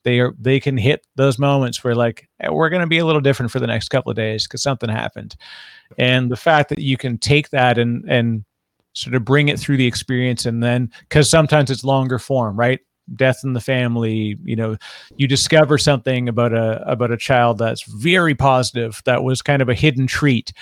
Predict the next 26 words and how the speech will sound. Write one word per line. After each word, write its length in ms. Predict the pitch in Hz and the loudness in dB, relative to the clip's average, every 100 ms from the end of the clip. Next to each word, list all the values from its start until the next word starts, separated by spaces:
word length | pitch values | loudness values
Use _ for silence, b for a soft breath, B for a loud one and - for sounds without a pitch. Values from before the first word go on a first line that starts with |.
| B B B | B B B
And 380 | 127 123 123 117 - - 180 127 | 0 0 0 -2 -6 -12 -18 -10
now 360 | 127 131 139 | -2 2 4
you 220 | 131 123 | 4 2
can 380 | 117 127 117 107 _ _ _ _ _ _ _ - 180 - | 0 -2 -4 -6 _ _ _ _ _ _ _ -20 -20 -14
bring 360 | 151 151 151 | -6 -2 2
that 240 | 143 143 - | 2 0 -2
to 120 | 127 | 0
that 260 | 127 123 123 | 0 0 -2
next 380 | 131 127 - | -2 -2 -4
level 460 | 135 127 120 123 117 | 0 0 2 0 0
for 220 | - 131 | -4 -4
them 300 | 117 117 117 | -2 -2 -2
to, 180 | 113 113 | -6 -8
to 160 | 123 131 | -4 -2
help 300 | 110 127 - | 2 2 2
them, 380 | 123 117 110 113 _ _ | 0 0 -2 -10 _ _
you 80 | 131 | -2
know, 200 | 120 117 | 0 0
on 200 | - 120 | 0 -2
either 240 | 135 143 139 | -2 -2 -2
side 300 | - 110 107 | -2 -2 -2
of, 160 | 107 | -6
of 120 | - 117 | -10 -4
how 180 | 123 | -2
it 80 | 110 | -2
goes. 300 | - 120 117 | -2 -4 -4